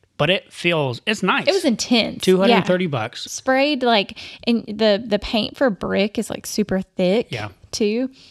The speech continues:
Speaker 2: And it sprayed it out, like, just fine
Speaker 1: It was
Speaker 2: without
Speaker 1: awesome.
Speaker 2: thinning it. Like, oh man, it
Speaker 1: It
Speaker 2: was
Speaker 1: was
Speaker 2: awesome.
Speaker 1: so, so worth it. And we
Speaker 2: Yep.
Speaker 1: did three coats 'cause we did two coats of primer
Speaker 2: Mm-hmm.
Speaker 1: and we, it was a coat a day, basically. It took us a full day.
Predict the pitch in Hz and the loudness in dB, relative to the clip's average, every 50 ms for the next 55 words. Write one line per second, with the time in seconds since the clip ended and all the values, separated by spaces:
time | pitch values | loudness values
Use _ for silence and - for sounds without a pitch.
0 | _ _ _ - 208 202 208 202 - - - - 214 214 220 208 190 190 190 196 | _ _ _ -2 0 0 0 -2 -6 -8 -6 -2 -2 -2 -2 -2 -2 -2 -2 -2
1 | 196 - - 202 190 180 226 - - - 233 233 - - - - 220 208 208 208 | -2 -2 -2 -2 -4 -4 -6 -6 -4 -2 -2 -2 -2 -4 -2 -2 0 2 4 4
2 | 202 202 196 196 185 202 196 208 196 - - - 226 208 208 214 214 214 220 220 | 4 4 4 4 4 4 4 2 2 -2 -2 0 2 2 2 4 2 2 2 2
3 | 214 208 190 - - 185 170 - - 226 202 180 175 185 185 190 180 175 190 - | 2 2 0 -2 -4 -4 -2 0 0 2 2 2 0 -2 -4 -4 -6 -4 0 0
4 | 190 - - - 185 - 196 175 170 170 175 190 - - 170 160 160 165 160 147 | 2 2 2 2 2 2 2 2 2 0 -2 -2 0 0 2 2 2 2 0 0
5 | 151 143 - 143 143 147 151 147 156 147 131 - 151 156 196 202 - - 147 135 | -2 -2 -2 0 2 2 4 4 2 0 0 -2 -2 -2 -2 -2 -2 -2 -2 -2
6 | 139 - - - - 151 135 131 131 131 123 120 - - 170 190 190 - 165 160 | -2 -2 -6 -8 -6 -4 -4 -2 -2 -2 -4 -4 -2 -2 -2 -2 -2 -2 -2 -2
7 | 165 - - - 214 - - - 131 113 113 107 113 131 139 196 190 190 196 196 | -2 -4 -6 -8 -8 -6 -4 -2 -2 -2 -4 -4 -6 -6 -6 -4 -4 -4 -4 -4
8 | 190 214 147 127 131 131 135 - 165 127 120 117 123 - - 147 151 156 139 120 | -2 0 0 2 2 0 0 -2 -2 -4 -4 -4 -4 -4 0 0 0 0 0 -2
9 | 113 110 117 - - _ - - 120 117 113 120 117 - 120 123 127 - 139 135 | -4 -6 -8 -10 -14 _ -4 -2 -2 -2 -2 -4 -6 -8 -10 -8 -6 -6 -6 -4
10 | 120 135 120 - 156 147 160 143 135 123 120 117 117 117 - | -4 -4 -2 0 0 0 0 0 -2 -2 -2 -2 -4 -6 -8